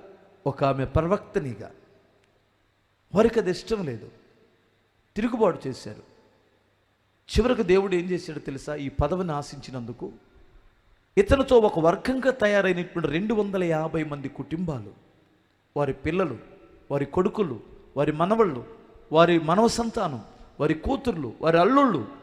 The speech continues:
వారు ఎక్కడైతే ఉన్నారో వారిని ఖాళీ చేసి మీరే దూరంగా వెళ్ళమన్నాడు. దేవుడు నాశనం చేసే ముందు నాశనం చేసేటువంటి వారిని ప్రత్యేకంగా తీసుకెళ్ళడు, నాశనం చేసే వారిని ప్రత్యేకంగా తీసుకెళ్ళడు,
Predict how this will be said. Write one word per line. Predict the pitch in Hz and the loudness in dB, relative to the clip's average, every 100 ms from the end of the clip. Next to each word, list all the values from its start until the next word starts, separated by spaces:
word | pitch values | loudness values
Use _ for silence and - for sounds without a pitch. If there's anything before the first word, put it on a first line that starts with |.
| - - - _ | -20 -20 -20 _
వారు | 135 139 | 0 0
ఎక్కడైతే | 160 277 285 262 | 0 0 2 0
ఉన్నారో | 214 196 170 165 | 0 2 2 2
వారిని | 160 151 | 0 -2
ఖాళీ | - 170 240 | 0 2 2
చేసి | 214 196 190 180 | 0 -2 -4 -8
మీరే | 202 220 | -4 -4
దూరంగా | 170 185 185 | -4 -6 -6
వెళ్ళమన్నాడు. | 165 143 127 123 87 78 - _ _ _ _ _ _ - | -8 -8 -10 -12 -14 -20 -20 _ _ _ _ _ _ -6
దేవుడు | 120 208 240 196 | 2 2 4 2
నాశనం | 170 202 233 214 202 | 2 0 -2 -2 -2
చేసే | 196 196 | 0 -2
ముందు | 175 165 170 170 - - - - - | -2 -2 -2 -4 -10 -20 -20 -20 -8
నాశనం | 143 208 214 247 247 233 | 2 2 2 -4 0 -2
చేసేటువంటి | - 233 - 214 208 | -2 -6 -6 -4 2
వారిని | 208 190 | 4 4
ప్రత్యేకంగా | 196 185 185 202 196 190 | 0 -2 0 -2 0 -4
తీసుకెళ్ళడు, | 185 170 - 160 135 107 - - _ _ _ _ _ _ _ - | -2 -4 -4 -6 -6 -8 -16 -20 _ _ _ _ _ _ _ 2
నాశనం | 165 220 247 262 247 | 6 6 4 2 4
చేసే | 240 - | 2 2
వారిని | 233 233 220 | 4 4 4
ప్రత్యేకంగా | 190 208 233 214 202 190 | -2 2 2 2 0 -2
తీసుకెళ్ళడు, | 175 160 - 135 107 | -2 -4 -4 -4 -4